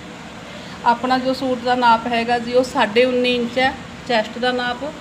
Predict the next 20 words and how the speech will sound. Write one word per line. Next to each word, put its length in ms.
ਤੇ 120
ਆਪਾਂ 360
ਨੇ 80
ਇਸ 140
ਨੂੰ 140
ਪੌਣੇ 320
ਦਸ 260
ਰੱਖਿਆ। 400
ਪੌਣੇ 240
ਦਸ 240
ਇੰਚ 220
ਦਾ 180
ਕਾਰਨ 360
ਕੀ 260
ਹੈ, 160
ਉਹ 80
ਇਹ 180
ਵਾਲਾ 220
ਕਰਦਾ 360
ਜੀ, 140